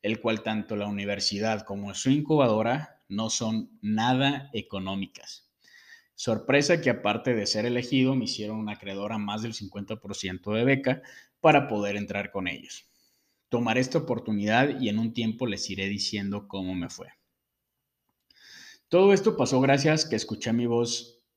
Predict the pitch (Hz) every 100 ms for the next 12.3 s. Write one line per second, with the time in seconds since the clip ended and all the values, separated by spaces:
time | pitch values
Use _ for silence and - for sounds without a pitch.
0 | - 120 113 101 101 107 113 110 107 110
1 | 107 110 117 127 131 - - 92 101 95
2 | 90 98 - 110 104 104 104 101 - 82
3 | 90 95 95 90 87 85 82 90 78 -
4 | - _ _ _ _ - - _ 120 123
5 | 139 139 127 143 131 123 127 113 117 135
6 | 135 - 101 107 107 117 107 110 107 107
7 | 110 120 104 - 104 104 104 101 98 98
8 | 113 113 98 - _ _ _ _ _ _
9 | _ - 127 135 147 139 131 110 120 123
10 | 127 127 113 117 117 117 120 110 - 117
11 | 117 127 127 - - 98 - 104 113 104
12 | 95 -